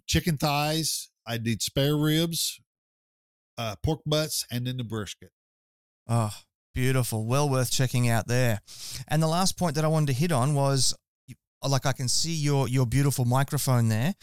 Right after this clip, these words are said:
Speaker 2: You have, of course, the Butcher Barbecue podcast.
Speaker 1: I do, and I fell in love with doing it. We've got mid fifties as far as episodes out there. And then last year,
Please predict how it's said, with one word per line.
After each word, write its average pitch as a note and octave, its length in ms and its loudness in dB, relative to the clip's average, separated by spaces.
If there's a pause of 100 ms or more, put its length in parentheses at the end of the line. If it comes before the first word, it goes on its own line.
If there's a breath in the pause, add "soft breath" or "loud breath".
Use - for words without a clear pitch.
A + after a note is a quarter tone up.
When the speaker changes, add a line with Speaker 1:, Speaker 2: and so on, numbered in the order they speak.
(300 loud breath)
Speaker 2:
You D3+ 140 0
have, D#3 260 2
of D3 120 -2
course, D#3+ 400 2
the D3+ 260 2
Butcher D3+ 340 0
Barbecue D3+ 480 0
podcast. D3+ 800 0 (1400 loud breath)
Speaker 1:
I D#3+ 120 2
do, F#3+ 360 2
and C3 100 0
I C3 120 0
fell G#3 300 0
in E3 80 2
love C#3 320 2
with A#2+ 220 -2
doing C3+ 260 0
it. B2 120 -4
We've G3 180 -2
got D#3 300 -6 (880)
mid D#3+ 480 0
fifties D3 500 0
as A#2 160 -2
far C#3 240 0
as G#2 160 -2
episodes C#3+ 560 -2
out D#3+ 220 -2
there. F3 300 -4 (500 soft breath)
And C#3 260 0
then E3 320 2
last D#3 720 -2
year, C3+ 540 0